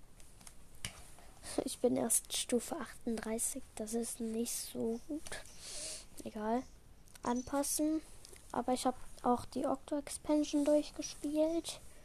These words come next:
Und ja. Ich spiele mit dem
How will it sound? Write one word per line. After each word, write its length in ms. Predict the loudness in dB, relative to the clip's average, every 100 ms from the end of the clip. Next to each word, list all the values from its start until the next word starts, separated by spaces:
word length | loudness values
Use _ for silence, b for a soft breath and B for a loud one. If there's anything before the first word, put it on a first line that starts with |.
| B B B B B B -18 -18 -18 -20 -20 -18 -18 -18 -10 -4
Und 440 | -2 -2 -6 -8
ja. 100 | -10 -12 -16 -18 -18 -18 -8 -6
Ich 200 | -4 -6
spiele 540 | -4 0 2 4 4
mit 380 | 2 0 -4 -2
dem 500 | 2 2 0 -4